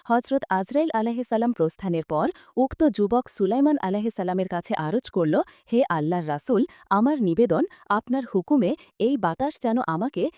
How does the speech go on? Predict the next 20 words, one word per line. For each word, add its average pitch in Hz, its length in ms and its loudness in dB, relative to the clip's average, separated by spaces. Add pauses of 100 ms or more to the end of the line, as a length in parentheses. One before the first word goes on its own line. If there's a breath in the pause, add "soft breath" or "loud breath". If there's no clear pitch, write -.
(140)
এই 254 200 0
মুহূর্তে 208 560 0
চীন 247 240 2
দেশে 277 240 -2
পৌঁছে 165 360 -4
দেয়। 151 220 -2 (360 soft breath)
আমি 254 220 4
কিছুক্ষণ 294 600 -2
আগে 180 340 0 (220 soft breath)
এই 254 200 0
লোকটিকে 226 440 0
দেখে 165 320 -2
ভীষণ 214 420 0
ভয় 185 300 0
পেয়েছি।" 160 420 -2 (420 soft breath)
হযরত 247 400 -2
সুলাইমান 285 480 2
আলাইহিস 226 340 -2
সালামের 226 340 0
নির্দেশে 185 580 0